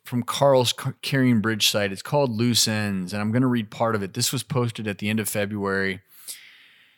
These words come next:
and this is a journal entry by Carl Travis. "The hardest part of dying is the haunted hunch that I'm leaving loose ends, that I don't have enough time to complete things, important things. If completion is life's goal,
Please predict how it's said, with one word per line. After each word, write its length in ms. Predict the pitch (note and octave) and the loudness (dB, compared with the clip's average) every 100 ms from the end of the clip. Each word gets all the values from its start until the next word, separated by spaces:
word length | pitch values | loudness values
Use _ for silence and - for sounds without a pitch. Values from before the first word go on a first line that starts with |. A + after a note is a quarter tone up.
| _ | _
and 160 | - A2 | 4 6
this 180 | A#2 - | 6 4
is 60 | |
a 80 | G#2+ | 0
journal 320 | F#2+ A2 A2+ | -2 0 0
entry 360 | A2+ G#2 G#2 G2+ | 0 -2 -4 -4
by 260 | F2+ G2 G#2 | 0 2 2
Carl 340 | - G#2 G2 | 0 -2 -2
Travis. 680 | - G2+ F#2 E2 - - - _ _ _ _ _ _ _ _ _ _ _ | -4 -4 -6 -8 -8 -8 -10 _ _ _ _ _ _ _ _ _ _ _
"The 120 | - | -2
hardest 320 | G#2+ C3+ D3+ - | 6 6 6 4
part 180 | E3 | 4
of 100 | C3+ | 4
dying 380 | B2 A#2+ A#2+ A#2+ | 4 4 4 2
is 120 | A2+ | 2
the 120 | - G#2+ | 0 -4
haunted 480 | - C3 C#3+ E3 | 0 2 4 2
hunch 440 | C3+ - C3+ A#2 - | 0 -2 -2 0 -2
that 160 | A2 | -2
I'm 140 | G#2 G#2 | 0 0
leaving 380 | G#2+ G#2+ A2 G#2 | 0 0 0 0
loose 280 | A2 - | 2 2
ends, 520 | B2+ A2 F2 D#2 - - _ _ _ _ - | 2 2 -2 -4 -4 -6 _ _ _ _ -2
that 140 | G#2+ | 2
I 60 | G#2+ | 4
don't 180 | A#2+ | 6
have 180 | C3 C3 | 6 4
enough 240 | B2 A#2 - | 2 -2 -2
time 320 | B2+ A2+ A2+ | -2 -2 -2
to 100 | G#2 | -4
complete 520 | - G#2+ - D#3 D#3+ | -8 -12 -2 -2 -2
things, 440 | - G#2+ G#2 G#2 - | -4 -2 -2 -2 -4
important 580 | B2 G2+ - C3 G#2+ | -4 -4 -2 -2 -4
things. 460 | - F2+ E2 C#2+ - _ _ _ _ | -6 -6 -8 -8 -10 _ _ _ _
If 160 | - A2 | -4 -2
completion 600 | - D3+ A#2 F#3 F3+ F#3 | 4 4 4 2 4 2
is 120 | C#3+ | 0
life's 300 | B2 B2+ B2 | 2 2 0
goal, 540 | - C3+ B2 A#2 A2+ | 0 2 2 2 -2